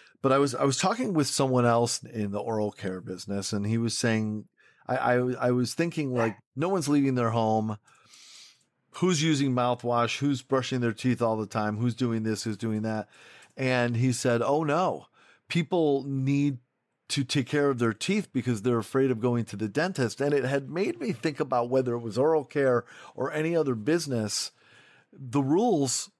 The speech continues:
have changed. And we need to think about what's motivating our consumers possibly in different ways than we ever had before, and then shift our priorities and our marketing and our inventory and our systems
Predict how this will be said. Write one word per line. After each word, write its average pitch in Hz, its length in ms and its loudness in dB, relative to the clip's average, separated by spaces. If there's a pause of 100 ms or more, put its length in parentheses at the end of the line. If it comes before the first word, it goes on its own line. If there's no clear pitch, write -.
(140)
have 127 160 -2
changed. 180 720 -2 (800)
And 123 1040 0
we 139 220 2
need 147 180 0
to 139 100 0
think 131 300 -4
about 123 460 0
what's 117 360 -2
motivating 117 480 2
our 110 120 -2
consumers 110 760 -2 (180)
possibly 123 480 -2
in 104 120 -2
different 123 340 -2
ways 117 300 2
than 110 100 -2
we 104 160 -2
ever 113 220 2
had 104 200 -2
before, 123 540 0
and 107 180 -2
then 110 120 -2
shift - 600 -2 (400)
our 117 200 0
priorities 120 760 2
and 101 80 -4
our 95 120 -4
marketing 123 640 -2
and 104 100 -4
our 95 160 -4
inventory 120 720 0
and 101 100 -4
our 98 80 -4
systems 120 640 -4